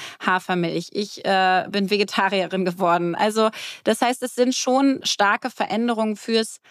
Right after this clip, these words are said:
eigene Leben, die man auch merkt, die ich, finde ich, durchs eigene Erleben ehrlicherweise alles wesentlich leichter fand, als ich's mir vorher gedacht hatte. Ähm, klar braucht es so eine, so eine Umstellungszeit, aber dann ist man eigentlich ganz gut drin. Wie siehst du denn diesen Anteil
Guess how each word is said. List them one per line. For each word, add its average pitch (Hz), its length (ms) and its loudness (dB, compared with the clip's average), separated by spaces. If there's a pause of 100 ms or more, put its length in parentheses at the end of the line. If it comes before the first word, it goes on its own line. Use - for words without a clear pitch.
(240)
eigene 196 260 4
Leben, 254 340 4
die 240 80 4
man 196 180 4
auch 165 160 2
merkt, 185 500 0
die 214 240 -2
ich, - 200 -2
finde 247 280 2
ich, - 220 -4
durchs 202 220 2
eigene 254 300 2
Erleben 226 220 4
ehrlicherweise 196 680 0 (160)
alles 262 360 0
wesentlich 196 480 2
leichter 240 380 0
fand, 240 240 -2
als 190 180 -2
ich's 185 120 -10
mir 180 100 0
vorher 180 300 0
gedacht 170 340 -4
hatte. 294 240 2 (680)
Ähm, 220 520 2
klar 202 240 2
braucht 196 240 2
es 208 80 -8
so 196 80 -8
eine, 190 200 -4
so 196 120 -8
eine 190 140 0
Umstellungszeit, 247 840 -2
aber 196 180 0
dann 190 180 -2
ist - 140 -8
man 202 140 2
eigentlich 202 380 2
ganz 190 240 0
gut 180 160 -4
drin. 226 420 6 (580)
Wie 262 220 4
siehst 262 400 4
du 269 60 0
denn 226 240 6
diesen 208 580 6
Anteil 233 720 2